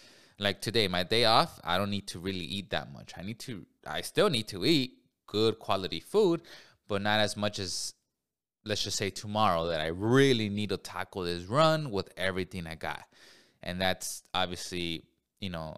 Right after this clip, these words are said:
adding a couple extra calories. Nothing crazy, but adding a couple of extra calories for my body to sustain itself. And like I said,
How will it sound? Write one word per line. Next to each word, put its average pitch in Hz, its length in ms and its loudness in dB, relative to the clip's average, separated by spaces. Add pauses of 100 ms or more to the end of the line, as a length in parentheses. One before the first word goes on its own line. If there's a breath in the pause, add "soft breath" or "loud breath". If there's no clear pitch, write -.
(140)
adding 110 300 2
a 104 60 -2
couple 101 320 -2
extra 92 320 0
calories. 82 560 -6
Nothing 143 320 -2
crazy, 117 640 2
but 87 280 0
adding 92 340 0
a 87 60 -6
couple 95 340 -6
of 85 60 -4
extra - 240 -6
calories 92 600 0
for 98 520 0
my 80 160 -2
body 85 280 0
to - 200 -10
sustain 78 440 -8
itself. - 400 -16 (460 loud breath)
And 87 100 -12
like 87 160 -4
I 90 40 -4
said, 87 260 -4